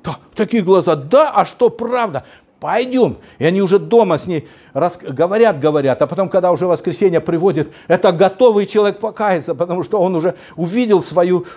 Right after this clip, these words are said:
э, свою просто, как сказать, необходимость в Иисусе Христе. Друзья мои, вот эти глаза так делают.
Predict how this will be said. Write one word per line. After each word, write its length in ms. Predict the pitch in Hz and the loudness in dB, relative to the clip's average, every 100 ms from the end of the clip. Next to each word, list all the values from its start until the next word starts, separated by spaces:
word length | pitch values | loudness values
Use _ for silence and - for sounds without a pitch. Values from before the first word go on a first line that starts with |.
| - | -6
э, 360 | 175 180 160 156 | -2 0 0 -2
свою 280 | 160 196 175 | -2 -2 0
просто, 400 | 175 170 165 147 - - | 0 0 -2 -4 -10 -2
как 160 | 160 | 0
сказать, 180 | 147 131 | 0 0
необходимость 960 | 170 175 - 160 135 185 196 139 - - _ - | 0 0 0 -4 -4 -4 -2 -4 -6 -20 _ -8
в 120 | 143 | -4
Иисусе 400 | 151 - 170 143 | -2 -2 -2 -4
Христе. 500 | - 131 123 - 143 | -4 -4 -6 -2 -2
Друзья 340 | 113 143 220 | 0 0 2
мои, 100 | 208 | 2
вот 100 | 139 | 0
эти 160 | 226 208 | 0 0
глаза 460 | 123 151 147 175 147 | -2 -2 -2 -2 -2
так 220 | 131 104 | -4 -4
делают. 340 | 147 123 78 | -2 -2 -6